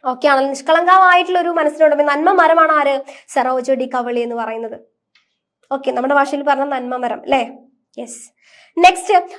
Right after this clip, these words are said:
how does Edison use humor and social commentary in Saroja at the Assizes? Provide an example. അപ്പൊ എക്സാമ്പിൾ ഒക്കെ ചോദിക്കുന്നുണ്ട്. അപ്പോ നിങ്ങൾ പഠിക്കുന്നതിന്റെ കൂട്ടത്തിൽ ആ ഒരു എക്സാമ്പിൾ സഹിതം എന്ത് ചെയ്യുക, പഠിച്ചു വെക്കുക. അല്ലെങ്കിൽ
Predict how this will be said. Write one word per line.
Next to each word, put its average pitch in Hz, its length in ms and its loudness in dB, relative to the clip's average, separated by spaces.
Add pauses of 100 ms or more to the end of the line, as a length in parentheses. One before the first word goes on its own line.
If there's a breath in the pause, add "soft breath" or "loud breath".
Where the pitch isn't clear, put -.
(140)
how 415 160 10 (120)
does 427 180 6 (360 loud breath)
Edison 403 400 6 (180)
use 339 160 -2 (140)
humor 403 400 4 (100)
and 285 100 0 (120)
social 403 320 2 (100)
commentary 330 560 0 (140)
in 277 60 -2 (140)
Saroja 302 520 4 (380 loud breath)
at 302 100 0
the 302 160 -8
Assizes? 302 540 2 (120)
Provide 247 460 -6
an 240 120 -12
example. 226 460 -10
അപ്പൊ 269 160 -2
എക്സാമ്പിൾ 285 420 0
ഒക്കെ 330 200 -4
ചോദിക്കുന്നുണ്ട്. 302 680 0 (240 loud breath)
അപ്പോ 277 140 4 (100)
നിങ്ങൾ 277 180 2 (200)
പഠിക്കുന്നതിന്റെ 294 560 2
കൂട്ടത്തിൽ 294 340 0
ആ - 220 -2
ഒരു 277 140 4
എക്സാമ്പിൾ 277 400 -2
സഹിതം 277 260 -2
എന്ത് 277 100 -8
ചെയ്യുക, 269 220 -6
പഠിച്ചു 247 280 -6
വെക്കുക. 254 360 -2
അല്ലെങ്കിൽ 254 220 -8